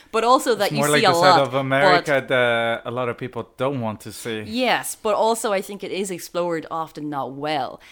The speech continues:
Speaker 1: and in a rather, like, cliched way of, like, you know, uh, and even, like,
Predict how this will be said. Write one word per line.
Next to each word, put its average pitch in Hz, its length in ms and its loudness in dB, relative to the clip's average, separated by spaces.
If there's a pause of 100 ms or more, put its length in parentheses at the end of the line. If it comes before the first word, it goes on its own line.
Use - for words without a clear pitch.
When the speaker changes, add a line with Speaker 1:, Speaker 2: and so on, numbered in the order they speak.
(140)
Speaker 1:
and 180 140 -2
in 175 80 -4
a 165 40 -8
rather, 165 380 -2
like, 147 240 -6
cliched 151 720 -8
way 147 320 -2
of, 131 160 -10
like, 107 220 -14
you 143 60 -12
know, 135 280 -14
uh, 123 200 -8 (120)
and 185 220 -14
even, 214 340 -10
like, 175 240 -8